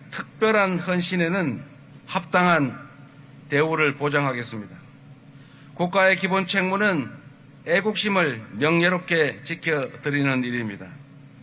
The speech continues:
국가유공자와 유가족 여러분이 자부심과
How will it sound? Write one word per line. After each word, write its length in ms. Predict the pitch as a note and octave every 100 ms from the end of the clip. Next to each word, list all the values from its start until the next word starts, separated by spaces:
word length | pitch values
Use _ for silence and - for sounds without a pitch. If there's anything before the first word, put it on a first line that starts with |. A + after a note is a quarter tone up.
| - - - - -
국가유공자와 1080 | D3 C#3+ D#3+ D#3 D3+ D#3+ D3 D3+ E3 C3 G#2+ - - - - - - -
유가족 440 | C#3 E3+ F3 E3+
여러분이 600 | E3 E3+ E3 F3 D#3 B2
자부심과 840 | - C#3+ F3 G#3+ G#3 G3+ E3+ A2